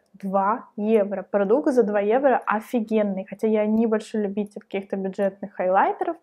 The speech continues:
но реально, вот опять же на пальце, это Just My Type, очень популярный оттенок, кстати, его тоже похвалила Наталина. Но видите, на пальце оно не так сияет, камера у меня отказывается работать. О,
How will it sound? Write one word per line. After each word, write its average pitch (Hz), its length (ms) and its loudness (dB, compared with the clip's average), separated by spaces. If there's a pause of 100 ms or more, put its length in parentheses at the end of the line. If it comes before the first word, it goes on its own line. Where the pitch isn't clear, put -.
(320)
но 220 340 0
реально, 214 460 0
вот 220 200 0
опять 247 280 2
же 233 120 -4
на 214 120 -2
пальце, 349 460 0
это 240 200 -8
Just 233 280 0
My 220 200 -2
Type, 320 240 2
очень 226 320 -2
популярный 214 640 0
оттенок, 269 360 -4
кстати, 220 200 -8
его 208 140 -2
тоже 214 260 -6
похвалила 208 640 -2
Наталина. 214 840 0 (640)
Но 247 80 0
видите, 302 280 0
на 247 120 4
пальце 269 680 2 (180)
оно 226 260 0
не 262 160 2
так 240 300 -2
сияет, 226 540 -2
камера 226 380 -4
у 208 40 -6
меня 214 160 -6
отказывается 196 880 -8
работать. 208 720 -2 (1300)
О, 190 420 4